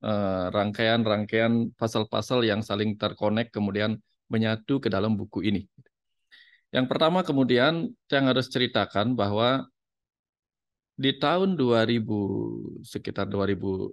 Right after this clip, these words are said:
enam atau dua ribu berapa itu. Nah, ketika buku Saat Semesta Bicara itu dialirkan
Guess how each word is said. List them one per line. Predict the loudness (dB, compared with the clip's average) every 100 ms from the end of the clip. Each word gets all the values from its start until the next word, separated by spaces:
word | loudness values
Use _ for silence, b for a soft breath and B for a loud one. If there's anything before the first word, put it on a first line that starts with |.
| -8
enam | -4 -2 -2 -4 -8
atau | -10 -8
dua | -6 -4
ribu | -6
berapa | -8 -10 -12 -14 -16
itu. | -18 _ _ _ _ -8
Nah, | -6
ketika | -4 -4 0 0
buku | 0 0 0 0 -2
Saat | -2 -2
Semesta | 0 0 0 2 0
Bicara | 0 0 0 0 -2 -6 _ _ _ -8
itu | -2 0 0 -4 -10 _ _ _ _ _ _
dialirkan | -2 2 2 0 -6